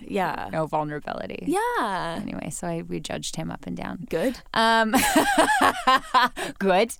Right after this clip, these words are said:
Speaker 2: good. Uh, what? Okay, so summer solstice. That's, that's the other
Speaker 1: Mm-hmm.
Speaker 2: thing. Um,
Speaker 1: Yes.
Speaker 2: happy summertime, everybody. If you're listening to this episode, um, not exactly when it comes out, but down the line, it still all applies. Like, solstice is a very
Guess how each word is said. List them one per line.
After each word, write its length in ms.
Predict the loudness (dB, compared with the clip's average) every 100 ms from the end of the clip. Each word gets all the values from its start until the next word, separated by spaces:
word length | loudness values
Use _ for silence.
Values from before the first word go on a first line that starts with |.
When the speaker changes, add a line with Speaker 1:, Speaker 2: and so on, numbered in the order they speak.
| -10
Speaker 2:
good. 400 | 2 4 4 2 -8 -12 -10 -6 -6 -2
Uh, 280 | 4 4 4
what? 260 | 2 2 4
Okay, 200 | 2 2
so 160 | 0 0
summer 300 | 2 2 2
solstice. 760 | 2 2 2 2 0 -4 -4 2
That's, 200 | 4 4 2
that's 200 | 2 4
the 100 | 4
other 140 | 4
Speaker 1:
Mm-hmm. 80 | 4
Speaker 2:
thing. 280 | 4 2 2
Um, 180 | 0 2
Speaker 1:
Yes. 140 | 2
Speaker 2:
happy 240 | 2 2 0
summertime, 640 | 2 2 2 2 2 4
everybody. 540 | 2 2 2 2 4 2
If 140 | 2
you're 80 | 0
listening 340 | 0 0 0
to 100 | 0
this 240 | 0 0 -2 -8 -12 -4
episode, 640 | -2 0 2 4 4 4 2
um, 280 | 0 0 0
not 380 | 2 2 2 0
exactly 480 | -8 -4 -2 0 0
when 140 | 0
it 80 | 0
comes 240 | 0 0
out, 160 | 2 0
but 120 | -2
down 220 | -2 -2
the 100 | -2
line, 380 | 0 2 2 0
it 160 | -2 -4
still 560 | -4 2 4 6 4 2 4
all 280 | 6 6
applies. 600 | 4 2 2 4 2 0
Like, 260 | -2 -2 -6 -20 -8
solstice 640 | 0 4 4 2 2 2 2
is 360 | 2 2 2 -2
a 160 | 0 0
very 760 | -2 -6 0 4 4 4 4